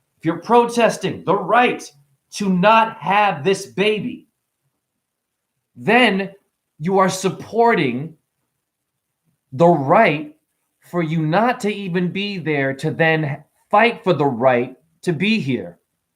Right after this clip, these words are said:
Woo! God damn, that was, that was, w-, you, you did not even hear me. I'm a head ahead of my time.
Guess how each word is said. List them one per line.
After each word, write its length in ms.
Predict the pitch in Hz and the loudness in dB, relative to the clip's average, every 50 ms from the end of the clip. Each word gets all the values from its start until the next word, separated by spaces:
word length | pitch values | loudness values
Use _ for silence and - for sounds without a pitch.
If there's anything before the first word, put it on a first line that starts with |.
| _ _ _ _ _ _ _ _ _ _ _ _ _ _ _ | _ _ _ _ _ _ _ _ _ _ _ _ _ _ _
Woo! 1120 | - 170 415 571 659 679 659 659 640 605 554 523 480 440 403 370 339 320 294 269 247 247 220 _ _ _ _ _ _ - | 0 6 10 12 12 12 12 12 12 12 12 10 10 8 6 4 0 -2 -6 -12 -14 -18 -20 _ _ _ _ _ _ -20
God 300 | - - - - - - _ _ _ _ | -16 -14 -14 -14 -16 -18 _ _ _ _
damn, 380 | - - - 269 254 240 208 170 | -18 -14 -10 -8 -6 -6 -6 -4
that 180 | 156 143 123 104 | -4 -6 -6 -8
was, 260 | 104 95 - - _ _ _ _ _ - | -14 -18 -20 -20 _ _ _ _ _ -6
that 160 | 151 175 147 | -6 -6 -6
was, 120 | 123 95 | -8 -14
w-, 380 | 98 98 101 113 139 - - - _ | -14 -18 -16 -16 -16 -16 -16 -20 _
you, 160 | 131 170 170 - | -16 -16 -16 -16
you 100 | 160 139 | -18 -20
did 160 | - 127 113 | -18 -12 -8
not 180 | 123 123 123 | -6 -6 -6
even 180 | 123 127 135 135 | -6 -8 -10 -12
hear 180 | 120 107 104 104 | -12 -12 -12 -12
me. 200 | 101 98 104 _ _ _ _ _ _ - | -14 -16 -20 _ _ _ _ _ _ -6
I'm 160 | 135 156 151 | -4 -2 0
a 100 | 135 127 | 0 0
head 200 | 127 147 151 139 | 2 2 2 2
ahead 260 | 135 117 127 139 139 | 0 0 0 0 0
of 80 | 120 113 | 0 -2
my 120 | 107 101 | -4 -6
time. 400 | - - 110 104 98 98 98 | -6 -6 -8 -8 -8 -8 -12